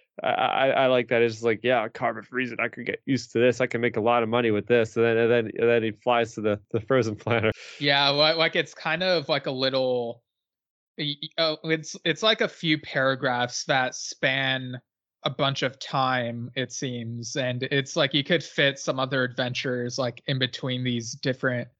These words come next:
Speaker 2: bounties that sort of alludes to. And it's like, okay, yeah, that's an interesting way of doing it, sort of getting him from A to B or B to C or whatever. And admittedly, it is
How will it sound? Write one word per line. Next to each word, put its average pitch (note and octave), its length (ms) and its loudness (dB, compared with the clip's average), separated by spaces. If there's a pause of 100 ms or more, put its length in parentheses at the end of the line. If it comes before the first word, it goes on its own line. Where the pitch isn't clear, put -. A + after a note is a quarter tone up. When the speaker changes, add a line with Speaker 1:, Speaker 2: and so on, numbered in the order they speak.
(320)
Speaker 2:
bounties B2+ 640 0
that B2 240 0
sort B2+ 220 2
of A#2+ 100 -2
alludes B2 540 0
to. A#2 420 -2
And A#2+ 240 0
it's A#2+ 220 -6
like, A#2+ 260 0 (420)
okay, C#3+ 340 2
yeah, B2+ 220 4
that's - 500 -2
an D#3 120 0
interesting C3 460 -2
way A#2+ 380 0
of B2+ 140 -6
doing B2 280 0
it, A#2+ 140 0
sort B2 280 2
of A#2 80 -18 (200)
getting B2+ 260 0
him B2+ 200 -2
from A#2+ 460 -4 (180)
A B2 240 2
to C#3 160 -4
B A#2+ 440 -2
or B2 180 0 (100)
B C3 140 0
to B2 100 2
C B2 280 -2
or B2 120 4
whatever. B2+ 540 2 (600)
And C3+ 480 2 (500)
admittedly, F#3 680 2
it C3+ 100 0
is C#3+ 580 0